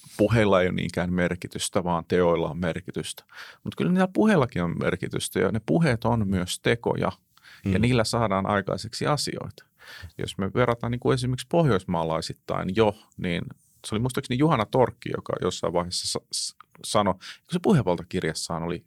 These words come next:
Speaker 1: jutellut jonkun ruotsalaisen yritysjohtajan kanssa, joka oli sanonut,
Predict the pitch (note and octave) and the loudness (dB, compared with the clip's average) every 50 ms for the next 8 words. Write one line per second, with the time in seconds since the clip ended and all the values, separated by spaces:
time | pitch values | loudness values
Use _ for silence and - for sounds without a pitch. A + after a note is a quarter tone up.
0 | _ - G#2+ A2+ G#2+ - F2+ E2+ D#2+ E2 E2 E2 E2+ - - D#2+ - - G#2+ G2+ | _ -2 -2 -2 0 0 0 0 -2 -4 -4 -6 -8 -8 -10 -10 -8 -2 0 0
1 | F#2 - - - D#2+ - - - - - F2+ F#2 - F#2 F2+ F2+ - - - - | 0 0 -2 -4 -2 -2 -2 -4 -4 -6 -6 -4 -2 0 0 0 -2 -4 -6 -8
2 | - - - - - - - - - - - F#2 - - - - - - F2+ F2 | -8 -8 -8 -8 -8 -8 -6 -8 -8 -8 -8 -8 -6 -6 -6 -6 -4 -2 -2 -2
3 | F2 - _ - - - - - - - - - - - _ - - - D#3 D#3 | -2 -4 _ -20 -20 -20 -20 -20 -20 -20 -20 -20 -20 -14 _ -2 4 4 6 6
4 | C#3 A#2 G#2 F#2+ F#2 - - | 6 4 4 2 0 -2 -6